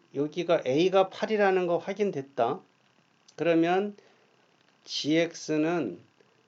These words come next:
마이너스 X제곱 팔 X 플러스 B인데 얘는 최대값이 이십이래. 그럼 마이너스 X제곱 마이너스 팔 X, 그죠?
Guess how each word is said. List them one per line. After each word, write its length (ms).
마이너스 680
X제곱 880
팔 320
X 540
플러스 560
B인데 520
얘는 200
최대값이 640
이십이래. 680
그럼 260
마이너스 640
X제곱 1000
마이너스 960
팔 240
X, 340
그죠? 340